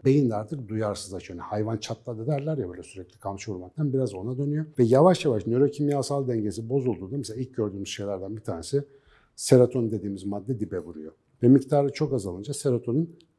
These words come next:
tatmin kimyasalı, mutluluk kimyasalı diyebiliriz. Beyinde oranı çok düşünce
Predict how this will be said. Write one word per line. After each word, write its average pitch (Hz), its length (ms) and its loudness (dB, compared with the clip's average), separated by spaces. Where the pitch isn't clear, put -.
tatmin 147 480 2
kimyasalı, 85 640 -10
mutluluk 131 560 2
kimyasalı 104 640 -4
diyebiliriz. 110 580 -6
Beyinde 123 400 8
oranı 143 280 4
çok - 260 -8
düşünce 110 440 -2